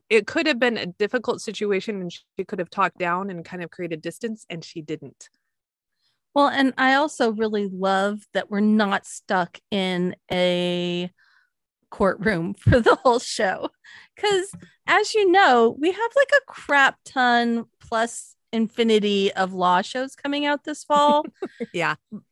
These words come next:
Speaker 2: Like, every single show seems to have law themes in it.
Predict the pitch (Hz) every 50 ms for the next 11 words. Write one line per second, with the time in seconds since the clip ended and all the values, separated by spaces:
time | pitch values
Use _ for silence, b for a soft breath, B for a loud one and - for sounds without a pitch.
0 | _ - 220 262 254 220 190 - _ _ _ _ - 240 254 247 233 226 233 254
1 | 247 240 233 - 247 233 226 208 214 - - - 208 196 190 190 - 202 196 190
2 | 185 185 175 196 180 180 175 170 165 - - 190 180 175 175 175 165 165 - _
3 | 170 160 151 147 143 143 156 - - - - - - -